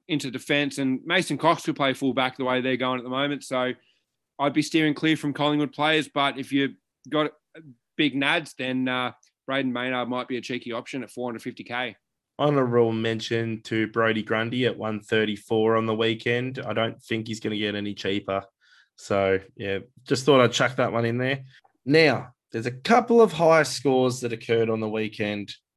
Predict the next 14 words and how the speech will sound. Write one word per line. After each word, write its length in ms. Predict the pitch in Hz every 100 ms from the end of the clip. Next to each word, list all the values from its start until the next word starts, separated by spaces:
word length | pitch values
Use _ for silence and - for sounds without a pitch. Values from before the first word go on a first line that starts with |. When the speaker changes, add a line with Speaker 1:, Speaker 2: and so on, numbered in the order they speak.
| _
Speaker 2:
one 480 | 117 131 180 196 196
being 400 | - 156 143 135
a 60 | 123
Fremantle 640 | - 127 123 120 117 113
player 420 | 113 110 110 107 - _ _ _ -
and 260 | 123 123
one 220 | 110 107
being 260 | 95 95 92
a 80 | 95
West 340 | 120 127 -
Coast 320 | - 104 -
player. 260 | - 101 107
Now, 140 | 113
Pato, 500 | 120 - 170 170 170